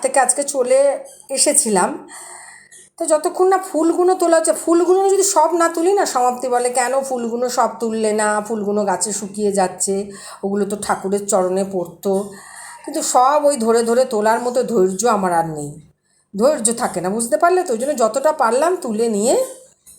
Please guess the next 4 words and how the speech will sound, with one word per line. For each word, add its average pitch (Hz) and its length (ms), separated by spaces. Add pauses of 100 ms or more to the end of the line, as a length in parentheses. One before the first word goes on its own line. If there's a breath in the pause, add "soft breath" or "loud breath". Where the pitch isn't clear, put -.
(140)
চলে 226 260
এলাম। 147 440 (560 loud breath)
বাড়িতে 294 440
এসে 320 500